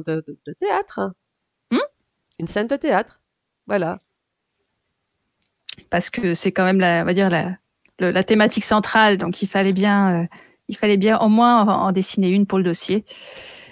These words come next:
Speaker 1: Euh, sachant que cette scène-là, euh, introduit, euh, le personnage de Harlequin.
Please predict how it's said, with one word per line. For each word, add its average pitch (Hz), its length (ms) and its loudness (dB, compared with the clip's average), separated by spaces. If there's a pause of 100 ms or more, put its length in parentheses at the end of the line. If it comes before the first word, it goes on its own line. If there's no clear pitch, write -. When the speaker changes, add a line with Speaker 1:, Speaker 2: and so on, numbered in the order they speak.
(120)
Speaker 1:
Euh, 180 200 2
sachant 262 420 0
que 247 180 -4
cette 214 220 -6
scène-là, 214 540 -4 (260)
euh, 165 140 -2 (100)
introduit, 269 840 -4 (320)
euh, 170 320 -4
le 185 180 -4
personnage 208 640 -6
de 240 160 -4 (360)
Harlequin. 226 600 -6